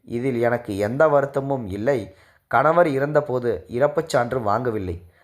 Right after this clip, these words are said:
ஆதார் அட்டையிலும் முத்து என்ற ஆண் பெயரே இருப்பதால் விதவை நிதி உதவி, முதியோர் நி-, ஓ-,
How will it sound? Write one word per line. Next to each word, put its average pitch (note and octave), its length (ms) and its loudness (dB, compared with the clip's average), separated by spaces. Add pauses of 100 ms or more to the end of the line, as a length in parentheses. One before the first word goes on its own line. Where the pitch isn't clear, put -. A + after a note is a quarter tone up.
(180)
ஆதார் C#3+ 460 6
அட்டையிலும் C#3+ 480 -4
முத்து A#2+ 500 -6
என்ற C3 300 2
ஆண் B2+ 300 2
பெயரே C3+ 440 2
இருப்பதால் A#2 540 2 (400)
விதவை D#3+ 440 2
நிதி C#3 280 -4
உதவி, C3 520 -2
முதியோர் C#3 800 0
நி-, A#2+ 220 -4
ஓ-, A#2+ 400 0